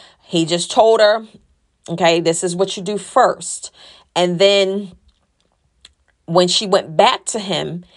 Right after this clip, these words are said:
he gives her the second part of the instruction. He said, "Now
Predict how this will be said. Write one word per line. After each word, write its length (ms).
he 160
gives 300
her 160
the 120
second 540
part 320
of 100
the 140
instruction. 600
He 160
said, 280
"Now 400